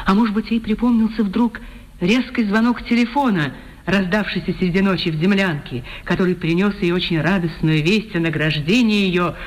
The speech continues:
орденом Боевого Красного Знамени.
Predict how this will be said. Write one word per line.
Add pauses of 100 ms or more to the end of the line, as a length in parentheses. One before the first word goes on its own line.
(140)
орденом
Боевого
Красного
Знамени.